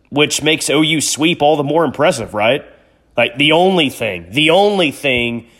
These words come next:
that I'm going to pick on from this weekend is they need to be better hitting with runners in scoring position.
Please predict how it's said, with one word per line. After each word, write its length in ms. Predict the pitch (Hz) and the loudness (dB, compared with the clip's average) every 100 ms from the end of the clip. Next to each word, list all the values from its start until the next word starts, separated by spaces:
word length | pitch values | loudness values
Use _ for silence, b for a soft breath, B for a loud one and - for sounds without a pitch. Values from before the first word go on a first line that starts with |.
| b b | b b
that 160 | 104 143 | -4 0
I'm 220 | 151 165 | 2 2
going 260 | 151 139 120 | 2 0 0
to 60 | |
pick 240 | - 208 147 | -2 -2 2
on 200 | 123 117 | 2 2
from 160 | 135 | -2
this 200 | 120 - | -4 -4
weekend 420 | 131 123 131 127 120 | -4 -4 -2 -2 0
is 500 | 120 113 107 - - _ | -2 -2 -6 -10 -14 _
they 380 | 165 175 165 143 | 2 4 4 2
need 180 | 131 143 | 2 0
to 80 | 123 | 0
be 100 | 127 | 0
better 420 | 123 117 113 98 b b b | 2 2 0 -4 b b b
hitting 240 | 143 143 | -2 0
with 160 | 127 135 | -2 0
runners 280 | 127 113 101 | 0 0 -6
in 60 | |
scoring 320 | - 110 95 | -8 -6 -8
position. 500 | - 90 90 - 62 | -8 -10 -10 -10 -14